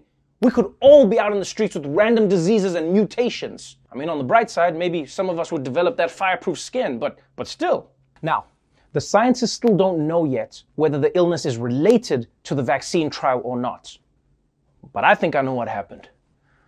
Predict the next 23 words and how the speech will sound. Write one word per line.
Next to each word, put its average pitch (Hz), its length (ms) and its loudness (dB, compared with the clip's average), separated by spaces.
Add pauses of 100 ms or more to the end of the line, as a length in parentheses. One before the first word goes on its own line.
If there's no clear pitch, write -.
(540)
I 151 120 -6
think 170 240 -2
what 139 120 2
happened 139 380 -4
was 107 460 -10 (480)
coronavirus 127 1000 -2 (320)
got - 320 2
to - 280 0
the 214 80 8
vaccine 180 520 0
and 156 120 -4
said, 143 300 -4
"Look, 185 180 -4
man, 156 260 -6
whatever 170 240 -2
the 147 80 -6
humans 185 380 -2
are 143 80 -6
paying 160 280 -6
you, 160 160 -8 (300)
I'll 156 160 -4
pay - 240 -2 (100)
double." 190 380 -2